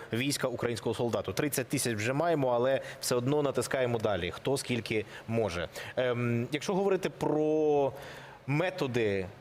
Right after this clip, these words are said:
е, вишколу людей, про те, який, яким чином відбір відбувався, ну, умовно, там, рік-півтора тому, і те, як це виглядає у вас наразі,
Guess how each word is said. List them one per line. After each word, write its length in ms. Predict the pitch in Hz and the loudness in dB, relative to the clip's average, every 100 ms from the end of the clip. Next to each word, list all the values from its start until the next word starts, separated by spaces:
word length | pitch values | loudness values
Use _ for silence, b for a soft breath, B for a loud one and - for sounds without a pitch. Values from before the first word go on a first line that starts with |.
| - | -2
е, 640 | 110 104 104 104 101 98 87 - | 2 4 4 4 4 2 0 -6
вишколу 600 | 107 156 160 147 131 131 120 117 | -2 -2 0 0 0 0 -2 -2
людей, 440 | 123 120 123 120 - | 2 4 2 0 0
про 680 | 120 110 107 104 98 92 85 78 - - - - - - - - | 2 4 4 4 4 2 -2 -6 -16 -20 -20 -20 -20 -20 -20 -8
те, 140 | - 135 | -2 0
який, 340 | 127 135 127 110 | 0 -2 -2 -2
яким 280 | 117 139 123 | -2 -2 -2
чином 300 | 147 127 110 | 0 0 0
відбір 440 | 110 104 143 123 117 | -2 0 0 0 0
відбувався, 640 | 117 117 131 131 - 113 B B | -2 0 0 0 0 0 B B
ну, 100 | 185 | -2
умовно, 380 | 165 143 160 131 | 2 2 4 2
там, 220 | 113 101 80 B B - - - | 0 -4 -6 B B -20 -14 -2
рік-півтора 600 | 127 165 - 135 156 196 | -2 -2 0 0 2 2
тому, 260 | 180 143 139 | 2 0 0
і 60 | 135 | 0
те, 120 | 170 | 0
як 100 | 175 | 0
це 120 | 151 | 2
виглядає 300 | 131 123 131 | 2 2 4
у 40 | 123 | 4
вас 180 | 120 | 2
наразі, 420 | 127 123 117 92 | 0 0 0 -2